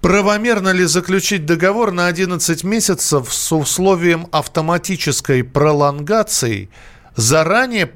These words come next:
предполагая более длительные отношения?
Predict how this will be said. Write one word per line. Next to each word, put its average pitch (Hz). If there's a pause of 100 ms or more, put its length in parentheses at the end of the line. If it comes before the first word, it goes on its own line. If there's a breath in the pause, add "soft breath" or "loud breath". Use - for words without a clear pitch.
(160)
предполагая 160
более 196
длительные 147
отношения? 92